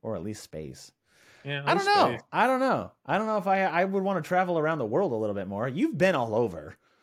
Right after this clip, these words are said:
Speaker 1: You've experienced a lot more of the world than I have. I've, I've been all over the United States, a little bit of Mexico, a little bit of Canada, but not really anywhere else. So
Speaker 2: Really?
Speaker 1: maybe.
Speaker 2: Oh, I didn't know that.
Speaker 1: Yeah.
Speaker 2: Yeah, so, 'cause I, I f-,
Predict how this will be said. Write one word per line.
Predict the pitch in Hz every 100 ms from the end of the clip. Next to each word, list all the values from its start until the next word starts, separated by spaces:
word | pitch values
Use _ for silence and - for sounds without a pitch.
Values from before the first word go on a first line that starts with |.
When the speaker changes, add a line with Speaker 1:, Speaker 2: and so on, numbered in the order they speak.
| _ _
Speaker 1:
You've | - 285 247 180
experienced | 147 175 156 143
a |
lot | 131 127
more | 127
of | 110
the | 98
world | 92 113 95 87
than | 90
I | 104
have. | 95 76 80
I've, | 92 95 -
I've | 120 143 135 -
been | 127 131 254 131
all | 110 117 120
over | 104
the |
United | 101 92 85
States, | - 170 151 117
a |
little | 117
bit | 101
of | 95
Mexico, | 110 - 95
a |
little | 90
bit | 85
of | 78
Canada, | 131 107 90
but | 95
not | 127 120 101
really | 110 113 101 90
anywhere | 85 78
else. | 85 76 -
So | 101 87 - _ _ -
Speaker 2:
Really? | 135 185 170
Speaker 1:
maybe. | 269 285 117
Speaker 2:
Oh, | 85
I |
didn't | 87 143
know | 139 175 87
that. | - - _ _ _ -
Speaker 1:
Yeah. | 117 76 78 _ -
Speaker 2:
Yeah, | 208 220
so, | 220 196
'cause | 202
I, | 196
I | 175
f-, | 165 -